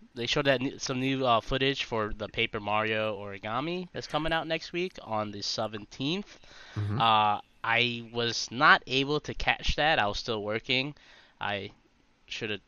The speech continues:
Speaker 1: tried to get, like, a highlight or something, but, you know, it's, it's been a long day here. Uh,
Speaker 2: Yeah,
Speaker 1: regardless,
Speaker 2: I
Speaker 1: it, it, like, I've never played Paper Mario. I've always heard great things, and, like, so far with any new Mario game on the Switch, like,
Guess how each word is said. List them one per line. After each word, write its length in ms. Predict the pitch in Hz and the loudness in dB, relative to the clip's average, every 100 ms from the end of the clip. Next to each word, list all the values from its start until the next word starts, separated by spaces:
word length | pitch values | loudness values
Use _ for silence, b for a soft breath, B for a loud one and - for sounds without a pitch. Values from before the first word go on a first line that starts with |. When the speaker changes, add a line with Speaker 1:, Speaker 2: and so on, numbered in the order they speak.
| - | -10
Speaker 1:
tried 220 | 117 101 | -8 -8
to 40 | |
get, 160 | 104 98 | -10 -10
like, 140 | 98 | -10
a 80 | 92 | -6
highlight 380 | 104 101 98 95 | -4 -2 -4 -6
or 40 | |
something, 400 | 98 104 - 98 95 | -8 -8 -8 -12 -10
but, 140 | 98 - | -12 -10
you 100 | 101 | -10
know, 240 | 98 98 b b b b b - - | -8 -10 b b b b b -18 -12
it's, 340 | 104 - - | -10 -8 -10
it's 120 | - | -14
been 180 | - 110 | -8 -6
a 40 | 98 | -4
long 280 | 104 101 | -2 -2
day 220 | 98 101 98 | -2 -4 -2
here. 260 | 101 98 - b b b b b | -2 -4 -6 b b b b b
Uh, 240 | - 110 104 | 0 2 4
Speaker 2:
Yeah, 200 | 107 104 | 8 10
Speaker 1:
regardless, 260 | 95 131 | 8 8
Speaker 2:
I 140 | 107 113 | 10 8
Speaker 1:
it, 60 | - - | 8 0
it, 160 | 156 - - - | 0 -2 -12 -4
like, 200 | 156 139 | -2 4
I've 160 | 127 165 | 8 8
never 240 | 190 185 | 8 4
played 240 | 180 202 190 | 4 4 4
Paper 280 | 202 190 | 2 0
Mario. 600 | 185 185 185 185 190 190 185 | 0 2 4 4 4 2 2
I've 180 | 110 107 | 0 2
always 340 | 113 120 117 | 2 2 0
heard 380 | - 107 104 98 - 104 | -2 -2 -2 -4 -10 -6
great 340 | 110 117 117 - | 0 0 -2 -8
things, 640 | - 120 135 160 175 - - - | -4 0 0 -2 -6 -8 -10 -14
and, 340 | - 104 104 104 | -8 -4 -2 -4
like, 200 | 101 98 | -6 -6
so 260 | - 135 160 | -2 -2 -2
far 300 | - 147 147 | 0 2 2
with 160 | 107 - | 0 -2
any 260 | 113 123 | -2 -2
new 200 | 117 107 | -2 -2
Mario 380 | 123 107 110 117 | 0 0 0 -2
game 280 | 120 117 120 | -4 -4 -2
on 180 | 101 107 | -2 -2
the 100 | 120 | -4
Switch, 460 | - 107 120 - | -6 -4 -4 -4
like, 160 | 101 95 | -8 -8